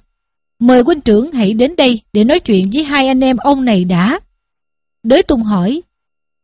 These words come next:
"Hai vị tráng sĩ này là ai? Sao lại biết được hiền đệ?" Dương Lâm chỉ vào người đứng trên mà bảo với Đới Tung rằng, "Ông này là người ở phủ Tương Dương,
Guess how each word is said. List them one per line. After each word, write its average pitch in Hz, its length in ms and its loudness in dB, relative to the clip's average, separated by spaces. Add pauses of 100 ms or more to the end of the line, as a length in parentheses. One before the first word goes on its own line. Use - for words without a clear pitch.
"Hai 285 160 2
vị 208 240 0
tráng 294 180 0
sĩ 196 200 0
này 254 200 -2
là 185 100 -4
ai? 220 340 -2 (340)
Sao 339 180 2
lại 247 100 2
biết 330 220 0
được 226 160 4
hiền 214 260 2
đệ?" 196 300 2 (920)
Dương 277 160 2
Lâm 254 260 0
chỉ 226 360 2
vào 240 140 0
người 202 200 2
đứng 233 220 -2 (120)
trên 277 340 0
mà 202 140 -2
bảo 185 320 0
với 302 80 -2
Đới 294 180 2
Tung 269 280 -2
rằng, 196 240 -2 (720)
"Ông 302 220 2
này 208 260 2
là 208 140 2
người 208 260 4
ở 190 140 -2
phủ 214 320 0
Tương 254 400 0
Dương, 262 300 2